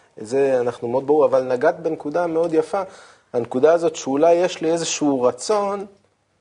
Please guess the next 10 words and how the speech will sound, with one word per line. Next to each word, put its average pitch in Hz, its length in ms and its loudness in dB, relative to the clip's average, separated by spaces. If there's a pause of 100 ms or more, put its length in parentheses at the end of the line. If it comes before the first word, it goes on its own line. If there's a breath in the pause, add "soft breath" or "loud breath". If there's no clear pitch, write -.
(180)
שמתעורר 127 680 0
בי 170 160 -2
למשהו 151 500 -2
שהוא 135 300 -4
מעבר. 120 560 2
אולי 117 300 -4
אנחנו 127 320 -6
ניגע 120 280 -2
בזה 113 320 -2
קצת. - 400 -8